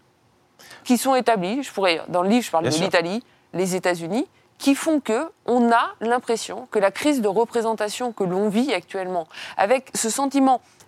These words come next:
Speaker 1: des masses, euh, de n'être plus représentées par les partis politiques au pouvoir, et y compris les partis politiques qui traditionnellement s'adressaient aux catégories populaires, on a c-, ce faisceau de faits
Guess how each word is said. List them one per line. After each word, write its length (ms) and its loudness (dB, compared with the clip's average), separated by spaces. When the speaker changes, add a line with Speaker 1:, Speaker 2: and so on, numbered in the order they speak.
Speaker 1:
des 200 2
masses, 440 2
euh, 300 4
de 140 0
n'être 320 2
plus 240 0
représentées 960 0
par 160 4
les 120 2
partis 340 -2
politiques 680 -4
au 100 2
pouvoir, 560 0
et 100 2
y 80 4
compris 540 -4
les 80 -4
partis 260 -4
politiques 560 -6
qui 100 -14
traditionnellement 920 -2
s'adressaient 640 -4
aux 80 -4
catégories 500 -4
populaires, 480 -4
on 160 -2
a 260 2
c-, 280 -8
ce 240 0
faisceau 420 -2
de 140 -8
faits 240 -4